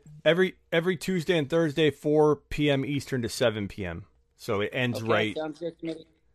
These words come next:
Speaker 1: Yeah, it
Speaker 2: We'll
Speaker 1: ends
Speaker 2: see ya.
Speaker 1: normally at four. I was a little late, but yeah, if you, if you're ever available, like, even up to right around the four o'clock hour, or, uh, what, what time is it there right now? Seven, your time?
Speaker 2: It's four over here. Well, seven Eastern, yeah.
Speaker 1: Or, or four over, yeah.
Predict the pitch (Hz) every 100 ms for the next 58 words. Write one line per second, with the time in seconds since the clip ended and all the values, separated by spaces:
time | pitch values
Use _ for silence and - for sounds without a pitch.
0 | _ _ _ - 107 110 135 127 147 165
1 | 151 143 139 123 - 127 120 113 120 113
2 | 104 104 101 101 92 - 117 101 - 104
3 | - - 120 123 123 110 110 117 107 104
4 | 98 95 107 110 107 104 - 107 95 107
5 | 104 101 104 95 - 110 104 - 95 101
6 | 98 101 92 - 107 98 - - - 107
7 | 98 98 127 131 - 165 185 185 160 190
8 | 190 180 180 170 - 156 170 160 _ _
9 | _ _ 139 135 147 139 - - 165 147
10 | 127 120 123 120 123 113 107 135 120 120
11 | 120 120 - 110 113 117 135 123 123 127
12 | 123 117 113 127 101